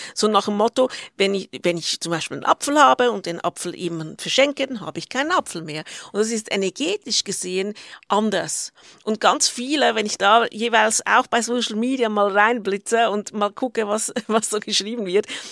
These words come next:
verstehen diese energetische Aspekte absolut nicht. Diese, diese ja, man kann schon sagen, Gesetze der Energetik, dass man zum Beispiel nichts auflösen kann. Im Quantenfeld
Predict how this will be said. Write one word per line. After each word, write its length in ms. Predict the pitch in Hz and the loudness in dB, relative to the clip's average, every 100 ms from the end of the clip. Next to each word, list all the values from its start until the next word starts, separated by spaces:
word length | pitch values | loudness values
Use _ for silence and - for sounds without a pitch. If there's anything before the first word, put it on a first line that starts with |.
| - - | -18 -2
verstehen 520 | 220 - 262 302 285 | 0 2 0 0 -2
diese 220 | 247 247 | -2 0
energetische 960 | - 214 202 226 269 330 - 269 233 - | 0 0 -2 -2 -2 -2 -2 0 0 0
Aspekte 580 | 196 - 214 233 - 120 | -4 -4 -4 -4 -4 -4
absolut 460 | - 196 196 - | -4 -6 -8 -8
nicht. 240 | 190 - - - - | -6 -6 -8 -16 -8
Diese, 280 | 220 214 | -2 -2
diese 400 | - 214 208 190 - _ - - | -2 0 2 2 0 _ -20 -4
ja, 160 | 233 269 269 | 0 0 0
man 160 | 226 | -2
kann 180 | 226 240 | 0 -2
schon 240 | 247 240 | 0 0
sagen, 240 | 226 208 190 | 0 -2 -2
Gesetze 800 | 196 - 269 302 - - 175 165 226 | -2 2 2 0 -2 0 0 0 -6
der 180 | 208 202 | -2 -2
Energetik, 760 | 190 185 208 247 - 208 - - - - _ | 0 -2 -2 -6 -2 -4 -4 -14 -18 -18 _
dass 220 | 220 - | 0 0
man 260 | - 214 220 | -2 -2 0
zum 100 | 220 | 2
Beispiel 320 | 202 208 214 | 2 2 0
nichts 300 | 220 233 - - | -2 -2 -6 -4
auflösen 580 | 214 240 214 185 170 - | -2 0 0 0 -2 -8
kann. 260 | 160 135 | -8 -8
Im 120 | - | -10
Quantenfeld 520 | - 202 277 269 247 | -6 -6 -6 -4 -4